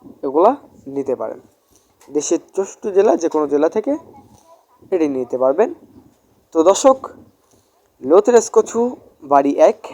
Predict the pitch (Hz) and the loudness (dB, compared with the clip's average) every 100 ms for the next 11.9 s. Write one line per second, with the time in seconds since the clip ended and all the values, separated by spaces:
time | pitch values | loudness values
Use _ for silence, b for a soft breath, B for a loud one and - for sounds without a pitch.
0 | - 190 - 196 220 _ _ _ _ _ | -10 -6 -6 -6 -10 _ _ _ _ _
1 | _ - 139 139 139 - 214 240 196 185 | _ -2 2 2 2 2 2 4 4 4
2 | 208 208 208 185 160 - - - - _ | 2 -2 0 4 4 0 -16 -20 -20 _
3 | _ 160 170 180 175 165 - 190 208 196 | _ 4 8 8 6 2 0 2 2 2
4 | 175 196 202 170 165 175 196 165 135 139 | 0 0 -2 -2 -2 -4 -4 0 0 0
5 | - 156 120 _ _ _ _ _ - 180 | -4 -2 -2 _ _ _ _ _ -8 -2
6 | 240 220 - 190 202 208 156 - _ _ | 0 0 0 -2 -2 2 0 0 _ _
7 | - 160 139 190 214 - 214 208 - _ | -6 -6 -2 0 0 0 0 0 -6 _
8 | _ _ - 160 160 175 196 - 214 208 | _ _ 2 4 4 2 -2 0 -2 -2
9 | 185 180 143 127 127 156 233 269 - _ | -4 -2 0 0 0 0 2 0 -6 _
10 | _ _ 143 170 - 226 175 247 - _ | _ _ 2 2 4 6 6 4 -12 _
11 | - 175 202 139 127 127 127 156 143 | -10 -2 0 2 2 2 2 2 2